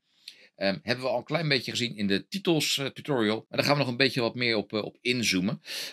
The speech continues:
Mijn idee is dat ik een soort van picture-in-picture effect ga creëren met mijn coffee shot. Dus ik ga even een stukje terug in de tijd. Ongeveer hier wil ik dat mijn beeld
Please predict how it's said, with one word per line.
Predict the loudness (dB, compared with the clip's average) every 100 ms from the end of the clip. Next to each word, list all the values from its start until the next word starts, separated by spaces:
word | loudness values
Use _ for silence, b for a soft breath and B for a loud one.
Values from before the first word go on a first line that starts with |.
| B _ -2
Mijn | 0 2
idee | 2 2
is | 2 0
dat | 0
ik | -2
een | 0
soort | 0 -2
van | -4 -2
picture-in-picture | -2 0 0 -2 -4 -6 -2 0 0
effect | -2 0 0 0
ga | 0 0 0
creëren | 0 2 4 4 2 -2 B B
met | 0 0 0
mijn | 0 0 -2 -2
coffee | -2 0 0 0 -4 -8
shot. | -2 0 0 0 -4 _ _ _
Dus | -18
ik | -10
ga | -6 -4
even | -4 -6
een | -6
stukje | -2 -2 -2
terug | -4 -4 -4
in | -6
de | -6
tijd. | -2 0 0
Ongeveer | -4 -6 -6 0 2 2 -2 B B B
hier | -6 0 4 4 4 0 -14 -10 -2
wil | 0
ik | 2
dat | -2 0
mijn | -2 0
beeld | 0 2 0 -6